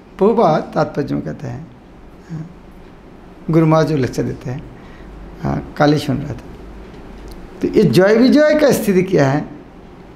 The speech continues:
जय विजय गेट में था। क्या जय विजय अंदर में लक्ष्मी नारायण के साथ थे? जय विजय की स्थिति क्या है?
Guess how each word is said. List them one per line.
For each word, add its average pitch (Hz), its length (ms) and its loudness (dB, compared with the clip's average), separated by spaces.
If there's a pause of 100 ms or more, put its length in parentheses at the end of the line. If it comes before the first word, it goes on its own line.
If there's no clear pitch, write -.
(500)
जय 175 280 6
विजय 233 240 4
गेट 240 340 4
में 180 220 4
था। 120 80 -4 (880)
क्या 220 100 6
जय 180 200 6
विजय 208 220 4
अंदर 196 420 4
में 214 200 4
लक्ष्मी 220 320 2
नारायण 196 220 2
के 185 80 -2
साथ 208 240 -2
थे? 262 120 -4 (1300)
जय 151 160 4
विजय 226 180 4
की 262 200 6
स्थिति 240 300 -2
क्या 247 200 2
है? - 260 -2